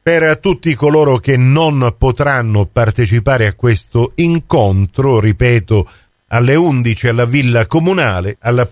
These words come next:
piccolo teatro, quello che è stato creato proprio davanti al baretto, entrando dall'ingresso principale e girando subito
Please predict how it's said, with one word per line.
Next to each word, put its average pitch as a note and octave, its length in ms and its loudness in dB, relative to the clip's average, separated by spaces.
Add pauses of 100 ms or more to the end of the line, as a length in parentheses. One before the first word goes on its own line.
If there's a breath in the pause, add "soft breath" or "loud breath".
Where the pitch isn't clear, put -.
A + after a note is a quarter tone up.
piccolo D3+ 440 -2
teatro, A2 920 0
quello B2 260 0
che A#2 80 2
è A#2+ 40 2
stato B2 320 -2
creato B2+ 840 0
proprio A#2+ 280 0
davanti B2 500 0
al A#2+ 260 0
baretto, B2 600 -2
entrando A#2 560 0
dall'ingresso A#2 680 0
principale A2+ 920 0 (320 loud breath)
e A#2 240 0
girando A2 640 2
subito A2 760 0